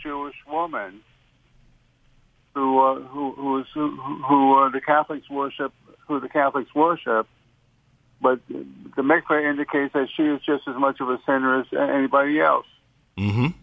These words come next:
Speaker 2: Mm-hmm. Absolutely. That's a good point, because she had to go through that, uh, ritual of, uh, purification. And then also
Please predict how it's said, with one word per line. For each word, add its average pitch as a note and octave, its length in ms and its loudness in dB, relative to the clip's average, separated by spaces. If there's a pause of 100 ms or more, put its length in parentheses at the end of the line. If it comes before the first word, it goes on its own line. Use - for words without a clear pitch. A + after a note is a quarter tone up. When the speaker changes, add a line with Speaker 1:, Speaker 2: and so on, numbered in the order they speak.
(280)
Speaker 2:
Mm-hmm. C#2+ 260 -14
Absolutely. G2+ 640 -2
That's G2+ 240 0
a G2 60 -6
good A#2 260 0
point, C#3 260 2
because G2 380 -2 (260)
she A2+ 220 0
had B2 280 2
to G#2 60 -2
go A2+ 220 2
through A2 440 2
that, G2 260 0 (120)
uh, F2 320 -2
ritual G2+ 760 0 (360)
of, F#2 320 0
uh, F2+ 300 2 (120)
purification. A#2 960 0 (440)
And F#2 240 0
then A#2+ 160 4
also A#2 640 2